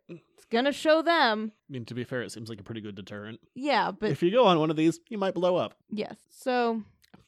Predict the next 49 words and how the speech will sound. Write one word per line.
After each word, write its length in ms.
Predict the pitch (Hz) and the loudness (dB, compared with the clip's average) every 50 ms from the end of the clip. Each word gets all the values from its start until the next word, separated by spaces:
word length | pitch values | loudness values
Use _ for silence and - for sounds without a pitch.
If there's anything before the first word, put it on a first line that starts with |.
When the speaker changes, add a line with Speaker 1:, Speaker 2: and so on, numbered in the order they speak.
| - | -14
Speaker 2:
mean, 120 | - 113 107 | -12 -10 -8
not 140 | 110 107 | -8 -10
that 80 | - - | -8 -10
I'm 80 | 107 107 | -10 -10
supporting 340 | - 110 - 107 101 107 107 | -10 -10 -8 -8 -8 -8 -6
her 100 | 123 127 | -8 -8
plan. 360 | - 104 95 92 98 117 135 _ _ _ _ _ - | -6 -6 -8 -6 -6 -8 -10 _ _ _ _ _ -8
Speaker 1:
everybody's 440 | 226 214 233 226 240 240 254 240 | -6 -6 -2 -2 -2 -2 -2 -4
like, 280 | 254 233 208 202 _ _ _ _ - | -2 -2 -4 -4 _ _ _ _ -14
"Terrible 580 | - - 415 427 392 370 359 370 330 359 359 339 | -6 -2 0 0 2 2 2 2 2 2 2 4
idea. 460 | 339 330 320 311 311 330 339 311 262 | 4 2 2 0 -2 -2 0 0 0
That's 200 | 202 254 262 - | 0 -2 -6 -4
a 80 | - 370 | -4 -4
lot 380 | 339 302 311 320 311 320 311 302 | -4 -2 0 2 4 4 4 4
of 120 | 311 285 | 0 -2
innocent 360 | 302 302 302 302 - 302 285 277 | -2 -4 -4 -6 -6 -10 -8 -6
people 360 | 294 302 320 - 285 233 214 | -6 -6 -4 -2 -2 -2 0
that 120 | 220 233 - | -2 -4 -6
you're 120 | 247 254 | -6 -10
just 220 | 240 254 254 - | -8 -10 -12 -8
gonna 160 | - 262 254 240 | -6 -6 -6 -4
kill 260 | - - 277 262 262 | -4 -2 0 0 0
because 480 | 220 247 240 214 - 254 233 214 _ _ - | 0 -4 -8 -4 -4 -4 -4 -6 _ _ -18
terrible 560 | - - 381 349 320 311 311 285 302 302 302 | -10 -6 -4 0 2 2 2 2 2 2 2
idea." 720 | 294 294 285 285 277 269 285 285 254 214 170 143 202 180 _ _ _ | 2 2 2 0 -2 -4 -2 0 0 0 0 -2 -6 -10 _ _ _
Speaker 2:
They 160 | - 131 160 160 | -2 2 4 4
return 340 | 160 151 - - 190 190 175 | 4 2 2 2 2 2 4
to 80 | 165 151 | 2 2
the 80 | 139 131 | 0 0
ship 240 | - - 170 165 - | 0 0 -2 -2 -2
to 100 | - 127 | -6 -14
discuss 440 | 117 113 - - - 143 143 - - | -14 -14 -10 -4 -2 -2 -2 -2 -4
this 180 | - 113 - - _ _ - | -10 -12 -12 -12 _ _ -6
bad 380 | 127 123 127 139 139 120 - - | -4 -4 -2 -2 -4 -6 -8 -12
terrorism 600 | - - 135 139 131 113 107 107 104 117 113 110 | -4 0 0 0 0 0 -4 -6 -6 -6 -10 -10
plan. 380 | - 117 110 110 107 110 117 - _ _ _ _ _ _ _ _ - - | -8 -10 -10 -10 -8 -10 -10 -12 _ _ _ _ _ _ _ _ -12 -10
And 100 | 127 - | -10 -4
Kaylee 300 | - 156 147 143 143 135 | 0 2 2 4 4 2
runs 160 | 135 127 139 | 0 0 -2
out. 100 | 131 127 | -4 -4
She's 140 | - 147 143 | -4 -6 -6
like, 100 | 147 - | -6 -2
"Captain, 300 | - - 143 - - 151 | -2 -2 -2 -2 -2 -2
did 80 | 147 | -2
you 60 | 143 | -2
see 160 | 135 - 170 185 | 0 2 2 4
him?" 100 | 208 202 | 4 4
And 160 | 139 151 156 | 2 0 0
Simon, 560 | - - 175 175 196 196 156 127 123 131 - | 0 0 2 2 4 4 2 2 0 -2 -6